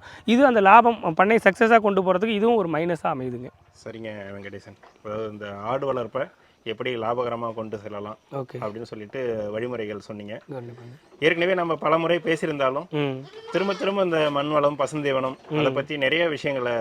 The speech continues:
Speaker 2: அழுத்தமா சொன்னீங்க.
Speaker 1: கண்டிப்பாங்க.
Speaker 2: அது கண்டிப்பா நண்பர்களுக்கு பயனுள்ளதா இருக்கும்.
Speaker 1: ம்.
Speaker 2: உங்களுடைய நேரத்திற்கு மிக்க நன்றிங்க.
Speaker 1: நன்றிங்க சார். அஹ், முக்கியமா வந்து இது வளர்க்கறதுக்கு காரணம் காவலுக்கு,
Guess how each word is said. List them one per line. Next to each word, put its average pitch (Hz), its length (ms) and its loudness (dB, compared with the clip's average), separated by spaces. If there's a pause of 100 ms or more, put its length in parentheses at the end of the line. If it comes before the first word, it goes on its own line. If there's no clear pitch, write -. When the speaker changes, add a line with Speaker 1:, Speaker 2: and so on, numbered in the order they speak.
Speaker 2:
அழுத்தமா 139 440 -2
சொன்னீங்க. 117 340 -8 (120)
Speaker 1:
கண்டிப்பாங்க. 131 440 -2 (340)
Speaker 2:
அது 117 120 -4
கண்டிப்பா 117 320 -4
நண்பர்களுக்கு 113 540 -8
பயனுள்ளதா 110 460 -6
இருக்கும். 104 400 -10
Speaker 1:
ம். 120 220 -14 (300)
Speaker 2:
உங்களுடைய 107 340 -8
நேரத்திற்கு 127 420 -6
மிக்க 113 200 -10
நன்றிங்க. 180 360 -14
Speaker 1:
நன்றிங்க 147 360 -4
சார். - 260 -20
அஹ், 175 160 -10
முக்கியமா 269 380 0
வந்து 240 180 2
இது 233 120 6
வளர்க்கறதுக்கு 185 520 6
காரணம் 180 460 4
காவலுக்கு, 214 640 8